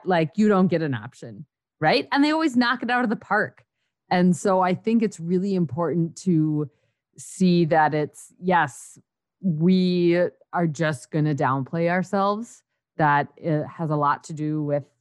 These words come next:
you know, how we were raised in the societies that we live in and the structures that we grew up with.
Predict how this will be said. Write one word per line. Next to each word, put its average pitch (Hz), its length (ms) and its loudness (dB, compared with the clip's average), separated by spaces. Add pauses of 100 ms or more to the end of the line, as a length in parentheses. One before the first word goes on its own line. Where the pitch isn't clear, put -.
(460)
you 277 80 2
know, 254 180 4
how 220 180 0
we 208 120 4
were 202 160 2
raised 175 400 0
in 170 100 0
the 151 80 -2
societies 151 560 -4
that - 160 -8
we 160 100 0
live 151 220 -4
in 147 240 -4
and 143 100 -4
the 139 60 -6
structures 147 640 -4
that 160 120 -6
we 151 120 -2
grew 143 280 -4
up 131 160 -8
with. 139 200 -4